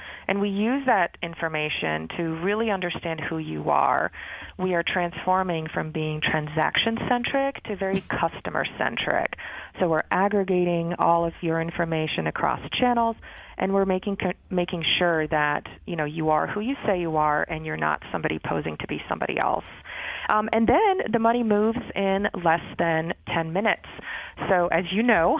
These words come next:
<laughs> since you're an expert in digital payments, money doesn't actually move anywhere in less than ten minutes. Banks do a lot to slow that process down, as do country borders. Um, you know, countries want to control their currency, and they also don't want to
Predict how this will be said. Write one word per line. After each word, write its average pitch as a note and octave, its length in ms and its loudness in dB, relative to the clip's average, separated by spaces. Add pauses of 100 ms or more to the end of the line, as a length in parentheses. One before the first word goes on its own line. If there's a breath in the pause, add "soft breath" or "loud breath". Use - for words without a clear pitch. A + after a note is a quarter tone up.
(120)
<laughs> - 140 -6
since F3 220 -2
you're E3+ 140 2
an D#3+ 80 0
expert E3+ 520 0 (180)
in D#3+ 160 -4
digital D#3+ 360 -2
payments, F#3+ 520 -2 (420 loud breath)
money G3+ 220 0
doesn't E3+ 360 -2 (240)
actually E3 520 0
move D3+ 220 0 (100)
anywhere F3 720 0
in D3+ 400 0
less D3+ 280 0
than E3 120 -2
ten D#3+ 200 -4
minutes. D#3 280 -2 (100)
Banks D#3+ 320 0
do D#3+ 140 0
a - 20 2
lot D3+ 340 2
to - 80 -6 (120)
slow D#3+ 180 0
that - 200 0
process D#3 400 0
down, D#3 300 2
as F#3 200 2
do G#3+ 100 -2
country F3 360 0
borders. E3 480 0 (640 loud breath)
Um, E3 260 2
you F3+ 80 2
know, E3+ 100 2
countries F3 420 0
want E3 200 2
to E3 60 -4
control D#3+ 360 -2
their D#3 120 -2
currency, D3+ 420 -4 (520)
and F3+ 100 0
they E3+ 100 4
also E3 300 0
don't D#3 200 0
want D3+ 140 0
to D#3+ 80 -6